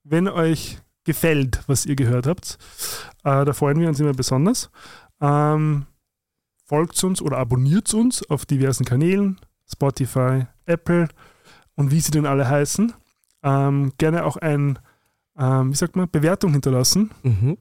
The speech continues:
Speaker 1: Ähm, oder auch einen Kommentar, freuen wir uns auch. Und natürlich auf Instagram folgen, da sind wir zwischen den Folgen immer sehr aktiv.
Speaker 2: Mhm. Also
Speaker 1: Ähm,
Speaker 2: du vor allem,
Speaker 1: genau.
Speaker 2: muss man dazu sagen. Danke
Speaker 1: Und
Speaker 2: dafür.
Speaker 1: <laughs> und, ähm,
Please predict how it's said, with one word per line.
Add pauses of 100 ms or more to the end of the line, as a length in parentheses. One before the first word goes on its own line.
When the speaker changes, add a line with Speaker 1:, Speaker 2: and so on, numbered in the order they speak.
(120)
Speaker 1:
Ähm,
oder
auch (260)
einen
Kommentar,
freuen
wir
uns
auch. (720)
Und
natürlich
auf
Instagram
folgen,
da
sind
wir
zwischen
den
Folgen
immer
sehr
aktiv.
Speaker 2:
Mhm. (100)
Also
Speaker 1:
Ähm,
Speaker 2:
du
vor
allem, (200)
Speaker 1:
genau.
Speaker 2:
muss
man
dazu
sagen. (160)
Danke
Speaker 1:
Und
Speaker 2:
dafür. (460)
Speaker 1:
<laughs>
und,
ähm,